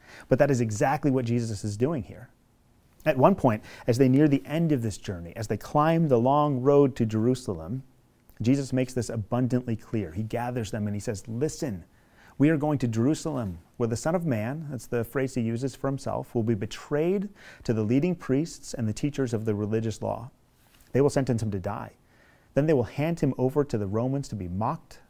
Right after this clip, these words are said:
fla-, uh, flogged with a whip, and crucified.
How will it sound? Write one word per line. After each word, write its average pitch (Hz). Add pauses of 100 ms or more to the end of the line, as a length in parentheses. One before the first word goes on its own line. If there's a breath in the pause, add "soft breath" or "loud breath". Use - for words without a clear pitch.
(120)
fla-, -
uh, 113
flogged 131
with 120
a 82
whip, 131 (420 soft breath)
and 104
crucified. 117